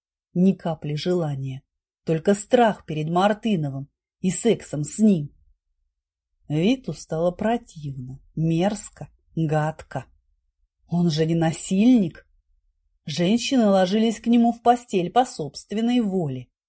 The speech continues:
Да, часто он брал их жестко, не задумываясь о чувствах партнерш. Но ведь не принуждал.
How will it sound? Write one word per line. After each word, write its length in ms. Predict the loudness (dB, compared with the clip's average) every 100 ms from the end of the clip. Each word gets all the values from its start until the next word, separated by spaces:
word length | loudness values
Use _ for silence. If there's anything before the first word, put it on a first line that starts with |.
| _ _ _ _ -6
Да, 460 | -4 -2 -4 -10 -16 _ _ _
часто 440 | 2 4 4 2
он 160 | 4 4
брал 260 | 4 2 2
их 120 | 0
жестко, 680 | -2 -6 -6 -12 -8 -6 -6 _ _ _
не 140 | 2 6
задумываясь 720 | 8 6 4 0 0 -2 0
о 100 | 0
чувствах 520 | 0 -8 -6 -8 2
партнерш. 800 | 2 2 0 -2 -2 -8 -16 _ _ _ _ _ _ _ -4
Но 160 | 0
ведь 240 | 2 2 4
не 100 | 2
принуждал. 920 | 4 2 2 0 0 0 2 0 -4